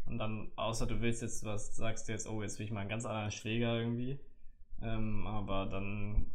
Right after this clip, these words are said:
nimmst du ja meistens so ein ähnliches Modell und dann kann, gibt's ja schon irgendwie Empfehlungen, was da so vergleichbar ist. Ja. Aber ja. Aber ich würd's auch sagen, nicht zehn Schläger irgendwie ausprobieren, weil das macht einen nur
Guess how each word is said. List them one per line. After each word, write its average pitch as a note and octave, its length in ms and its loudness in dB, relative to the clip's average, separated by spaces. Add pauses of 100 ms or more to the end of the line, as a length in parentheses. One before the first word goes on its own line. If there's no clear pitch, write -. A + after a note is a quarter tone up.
nimmst A2 360 4
du G2+ 60 8
ja G2+ 140 4
meistens G#2 420 2
so G#2+ 60 -2
ein G#2 80 2
ähnliches A2+ 460 2
Modell G2 460 2
und - 100 -2
dann G2+ 200 -2
kann, G#2 460 8
gibt's - 240 -4
ja A2 100 -2
schon A2 220 2
irgendwie G#2 240 4
Empfehlungen, G#2 640 2 (180)
was - 220 6
da A2+ 120 -2
so G#2+ 120 -6
vergleichbar - 580 -8
ist. - 160 -6 (580)
Ja. B2 160 -10 (1700)
Aber G#2 200 -2
ja. A2 220 -2 (580)
Aber B2+ 260 0
ich C#3+ 160 2
würd's D#3 220 -2
auch D#3 320 4
sagen, C3+ 360 4
nicht C#3+ 240 2
zehn C3+ 240 0
Schläger B2+ 580 0
irgendwie A#2+ 260 -2
ausprobieren, B2 560 -4
weil A2 160 -2
das A2+ 140 -4
macht A#2 220 -4
einen A2 180 -4
nur A2 320 -6